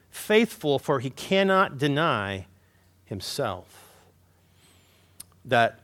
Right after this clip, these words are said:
that last part there where it says, "He remains faithful, he cannot deny himself."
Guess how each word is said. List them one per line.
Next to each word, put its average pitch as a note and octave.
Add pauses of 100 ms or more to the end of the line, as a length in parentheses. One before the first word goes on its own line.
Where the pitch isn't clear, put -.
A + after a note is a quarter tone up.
that C3
last C#3
part G3
there B2
where B2+
it B2
says, B2
"He F#3+
remains D#3
faithful, E3+
he C#3+
cannot E3
deny C#3
himself." D3+